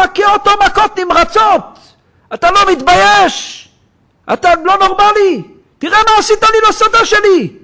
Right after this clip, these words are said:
איך אתה לא מתבייש? איך אתה שותק? איך אתה ככה עושה?" הגאון, אנחנו במקומו, מה היינו עושים? "זה לא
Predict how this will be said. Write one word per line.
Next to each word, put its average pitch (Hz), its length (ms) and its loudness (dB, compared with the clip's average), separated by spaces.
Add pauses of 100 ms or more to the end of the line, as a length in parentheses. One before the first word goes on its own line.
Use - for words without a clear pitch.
(280)
איך 370 240 0
אתה 427 140 0
לא 466 80 0 (100)
מתבייש? 427 680 -2
איך 381 220 2
אתה 440 160 -2
שותק? 466 680 0 (440)
איך 392 220 0
אתה - 160 -2
ככה 427 240 0
עושה?" 453 280 2 (2250)
הגאון, 220 680 -4 (240)
אנחנו 233 440 -6
במקומו, 220 500 -4
מה 254 100 -4
היינו 233 200 -4
עושים? 202 380 -12 (1700)
"זה 254 160 0
לא 440 80 2